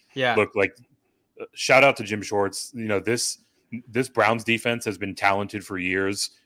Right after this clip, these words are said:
Speaker 2: and Schwartz just completely unlocked it, and they're playing at an all-world level. The thing that makes me concerned for Purdy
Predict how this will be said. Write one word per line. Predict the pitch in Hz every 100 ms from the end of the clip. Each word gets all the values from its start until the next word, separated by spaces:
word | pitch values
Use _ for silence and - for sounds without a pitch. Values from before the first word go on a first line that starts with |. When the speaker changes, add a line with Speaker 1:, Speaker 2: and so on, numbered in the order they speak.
| -
Speaker 2:
and | 98 95
Schwartz | - 101 95
just | - -
completely | 104 - 104 101 98
unlocked | 90 87 87 -
it, | 90
and | 87
they're | 90
playing | 87 92 90 87
at | 87 87 _ _ _
an | 101 98 -
all-world | 98 95 92 90 92 92
level. | 87 87 92 92 - _ -
The |
thing | 107 117
that | 113 107
makes | 101 -
me | 104
concerned | 98 95 101 95
for | -
Purdy | 95 101 95 95